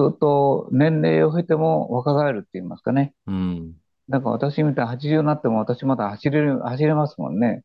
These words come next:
Speaker 2: そうですよね。うん。
Speaker 1: うん、だから、早川君もはるかに断食回数も多いし、長い断食もやってるけれども、
Speaker 2: うん。
Speaker 1: 筋肉がこう、スカスカになったり使えなくな-、なるってことはなくて、かえって筋肉が綺麗になるって言いますかね。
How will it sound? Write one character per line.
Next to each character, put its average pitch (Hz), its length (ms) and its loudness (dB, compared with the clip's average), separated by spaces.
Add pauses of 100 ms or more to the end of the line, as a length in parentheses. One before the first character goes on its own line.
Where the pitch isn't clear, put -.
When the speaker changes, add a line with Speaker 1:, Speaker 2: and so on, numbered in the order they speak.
Speaker 2:
そ 104 280 -4
う - 20 -6
で 80 60 -10
す - 180 -14
よ 73 80 -16
ね。 76 360 -10 (280)
う 95 60 -14
ん。 85 60 -14
Speaker 1:
う - 140 -4
ん、 107 60 2
だ 117 120 0
か 107 140 -4
ら、 113 80 -4 (260)
早 156 160 2
川 143 140 0
君 127 160 4
も 123 120 6
は 151 80 4
る 170 80 -2
か 147 120 0
に 113 340 2
断 123 200 2
食 120 200 -4
回 123 240 -2
数 120 100 -2
も 113 160 2
多 113 80 2
い 104 60 -2
し、 - 160 -2
長 120 320 2
い 107 180 -2
断 110 220 0
食 107 180 -4
も 110 140 2
や 107 60 0
っ 107 100 -14
て 110 100 0
る - 140 -12
け 110 80 -2
れ 101 140 0
ど 110 140 -2
も、 127 380 2 (320)
Speaker 2:
う 98 80 -10
ん。 90 300 -10
Speaker 1:
筋 156 140 2
肉 135 300 0
が 104 200 0
こ - 520 -6
う、 - 60 -20 (200)
ス - 100 -12
カ 160 160 0
ス - 80 -18
カ 151 180 0
に 143 100 -2
な 143 80 0
っ 139 100 -10
た - 80 -2
り 107 120 0
使 - 200 -2
え 147 40 0
な 143 140 -2
く - 80 -4
な-、 139 200 0 (140)
な 131 120 0
る 120 80 -2
っ - 20 -16
て - 100 -2
こ - 100 -4
と 110 120 -2
は 107 40 0
な 110 140 0
く - 100 -18
て、 92 200 -4 (300)
か 160 100 2
え 180 40 2
っ - 20 -8
て 117 200 0
筋 127 200 2
肉 117 220 4
が 104 80 -2
綺 139 120 0
麗 131 140 4
に 113 40 2
な 101 100 2
る 90 60 0
っ 85 40 -4
て - 100 -12
言 87 100 -4
い - 20 -6
ま 50 140 -6
す - 100 -14
か - 100 -4
ね。 120 220 0